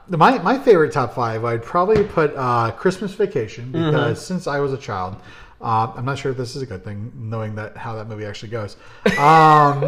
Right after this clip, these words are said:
Speaker 2: <laughs>
Speaker 1: Christmas Vacation, we watch every Thanksgiving night.
Speaker 2: Awesome.
Speaker 1: And, uh, love that movie to the point where even my wife the other night sat there and said on Thanksgiving night, "Maybe we should watch Christmas Vacation."
Speaker 2: Yeah.
Speaker 1: She's even bought into it,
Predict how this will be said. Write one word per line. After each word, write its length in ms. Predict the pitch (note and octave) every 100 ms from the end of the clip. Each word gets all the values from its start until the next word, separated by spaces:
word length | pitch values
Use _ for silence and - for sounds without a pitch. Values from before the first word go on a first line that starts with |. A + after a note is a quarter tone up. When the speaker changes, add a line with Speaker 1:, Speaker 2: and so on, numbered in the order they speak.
| E3 - - -
Speaker 2:
<laughs> 120 | -
Speaker 1:
Christmas 340 | F#3 F#3 G3
Vacation, 440 | - D3 C#3 - D3
we 80 |
watch 220 | C3 A#2 - - D3+
every 440 | D3 C#3+ D3+ D3+ C3
Thanksgiving 500 | C3 A#2+ - G2+ G2+
night. 300 | G2 B1 - - -
Speaker 2:
Awesome. 320 | B2 G2+ -
Speaker 1:
And, 540 | B2+ A#2 A2 G#2+ G#2 G#2
uh, 340 | G#2 G2+ G2+
love 200 | A#2+ B2
that 160 | C3 B2+
movie 320 | B2 C3+ C3+ - - -
to 100 | D3
the 60 |
point 140 | E3+ E3
where 80 | D3
even 160 | F3
my 140 | D#3+ C3+
wife 340 | A2 C3+ C3+
the 80 | D3
other 160 | B2+ A#2+
night 260 | A#2+ A#2+
sat 280 | - A#2 -
there 160 | A2+ A2
and 100 | G#2
said 300 | A#2+ A2 G#2
on 180 | A2+
Thanksgiving 320 | A2+ A2+ - G#2+
night, 180 | A2+
"Maybe 140 | D3 G3
we 100 | G3
should 120 | F#3
watch 180 | D3+ -
Christmas 300 | C#3 - B2
Vacation." 500 | A#2 G#2+ G#2 - G#4+
Speaker 2:
Yeah. 580 | - G#4+ - - A2+ G#2+
Speaker 1:
She's 320 | - D4+ C4+
even 180 | F#3+ C3+
bought 220 | A#2+ A2 G2+
into 260 | G2+ G2+
it, 120 | F2